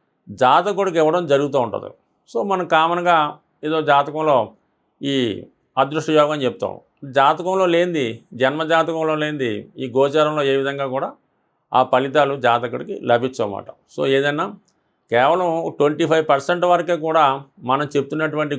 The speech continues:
గోచార ఫలితాలు తీసుకోవాలి తప్ప ఇందులో అదృష్టం వచ్చింది అంటే సంతోషపడడానికి ఉండదు. అలాగే దురదృష్టం కలిగింది లేదా ప్రమాదం జరుగుద్ది లేదా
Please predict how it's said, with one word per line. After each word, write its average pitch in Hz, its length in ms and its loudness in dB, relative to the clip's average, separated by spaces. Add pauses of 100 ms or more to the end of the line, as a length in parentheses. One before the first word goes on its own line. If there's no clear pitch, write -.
గోచార 135 380 2
ఫలితాలు 139 380 0
తీసుకోవాలి 131 420 -2
తప్ప 127 160 -2 (840)
ఇందులో 175 260 2 (140)
అదృష్టం 165 420 -2 (260)
వచ్చింది 165 400 -2
అంటే 160 200 2 (500)
సంతోషపడడానికి 147 800 -2
ఉండదు. 156 220 -2 (920)
అలాగే 190 320 4
దురదృష్టం 175 480 0 (100)
కలిగింది 170 400 0
లేదా 165 240 2
ప్రమాదం 160 460 2
జరుగుద్ది 160 380 -2
లేదా 156 120 0